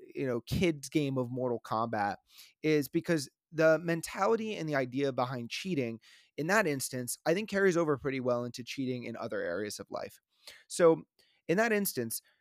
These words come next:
the person or persons that are using this move repeating thing are getting an end goal, an end result,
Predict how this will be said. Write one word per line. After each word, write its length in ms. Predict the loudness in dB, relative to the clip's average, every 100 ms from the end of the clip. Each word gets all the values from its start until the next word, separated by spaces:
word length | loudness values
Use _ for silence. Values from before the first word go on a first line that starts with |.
| _ _ _ _ _ -2
the 160 | -2
person 500 | 2 2 2 0 -2
or 220 | 0 0
persons 640 | 2 0 -2 0 -4 -4 -2
that 140 | 0
are 60 | 0
using 400 | 2 2 0 0
this 240 | -2 -2
move 300 | -2 0 2
repeating 400 | 2 -2 -6 -6
thing 440 | -6 -2 -2 -4 -10 -20 -20 _ -4
are 160 | -4
getting 560 | -2 -2 -2 -2 -6 -10 _ -4
an 80 |
end 260 | -2 -2 -2
goal, 300 | -2 0 -2
an 80 | -4
end 180 | -4 -4
result, 480 | -2 0 0 -4